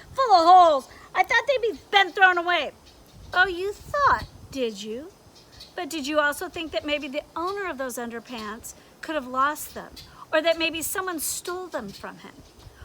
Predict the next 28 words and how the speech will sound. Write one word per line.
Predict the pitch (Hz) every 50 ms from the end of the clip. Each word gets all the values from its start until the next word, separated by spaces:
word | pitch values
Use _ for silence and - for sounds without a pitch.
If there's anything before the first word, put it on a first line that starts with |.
| - - -
Or | 320 320
that | 330 349 339
maybe, | 339 339 349 330 359 349 330 311 -
just | - 440 453 403 - 392 440
maybe, | 440 453 440 359 392
he | 339 285 339 339
had | 330 285 226 220
washed | 226 254 269 302 - - - -
them | - 247 208 220 247 - - - - -
and | - 294 262
gone | 254 277 262 254 262
off | 262 269 262 -
for | - 294
a | 240 220
walk | 208 220 247 254 247 247 -
in | 247 226
the | 196
woods | 190 190 214 269 294 247 165 - - - - - - - - - - -
while | - 262 262
they | 240 254 247
were | 240 247
hanging | 233 - - 330 339 311 294 285 277
out | 269 262 254
to | - -
dry | 262 - 240 240
in | 240 233
the | 214
sun? | 214 - - 254 233 190 190 175